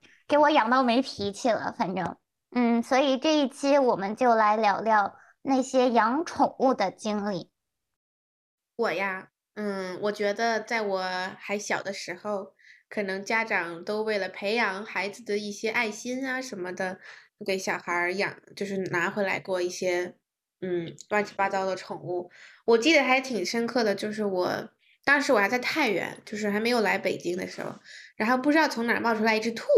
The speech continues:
Speaker 2: 子，就是放在一个笼子里，然后那兔子就是放在我们家阳台，然后天天还要喂白菜，巨臭无比，你知道，我天，这兔子我真服，就我们家当时我觉得是个垃圾场吧，怎么这么臭，我天天。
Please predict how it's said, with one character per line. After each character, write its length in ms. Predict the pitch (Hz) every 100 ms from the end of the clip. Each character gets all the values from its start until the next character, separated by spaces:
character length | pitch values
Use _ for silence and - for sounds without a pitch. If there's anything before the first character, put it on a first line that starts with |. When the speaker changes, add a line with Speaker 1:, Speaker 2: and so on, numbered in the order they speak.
| -
Speaker 2:
子， 280 | - - _ _ _ -
就 100 | 240
是 80 | 247
放 180 | 285
在 120 | 233 208
一 120 | 208
个 120 | 233
笼 300 | 214 175 185
子 120 | 262
里， 300 | 240 143 - - - - -
然 140 | - 240
后 80 | 277
那 160 | 277
兔 300 | 269 - 330
子 160 | 247 175
就 120 | 240
是 120 | 233 220
放 180 | 277
在 100 | 262
我 100 | 214
们 100 | 180
家 200 | 202 214
阳 240 | 214 170 202
台， 360 | - - - -
然 100 | 202
后 80 |
天 200 | 220 254
天 160 | 254 240
还 80 | 220
要 100 | 220
喂 200 | 240 214
白 300 | 180 - -
菜， 300 | - 214 - _ - - - _ -
巨 520 | - 440 381 277 240
臭 420 | 226 - 311 254
无 280 | 202 202 233
比， 320 | 226 196 -
你 60 | -
知 60 | 202
道， 140 | 202
我 200 | 208 202
天， 360 | - - 208 208
这 100 | 220
兔 360 | 220 - 254 208
子 140 | 190
我 180 | 190 175
真 240 | 214 233
服， 240 | 240 - 196
就 160 | 247
我 120 | 220
们 140 | 190 190
家 200 | 233 233
当 180 | 240 247
时 180 | 226
我 140 | 226 208
觉 80 | 226
得 60 |
是 100 | 240
个 100 | 233
垃 240 | 233 247 254
圾 160 | 262
场 380 | 269 220 170 -
吧， 120 | 180
怎 140 | 185 180
么 100 | 196
这 240 | 240 294
么 180 | 240 202
臭， 380 | - - 226 185
我 100 | 160
天 240 | - 190
天。 240 | 190 185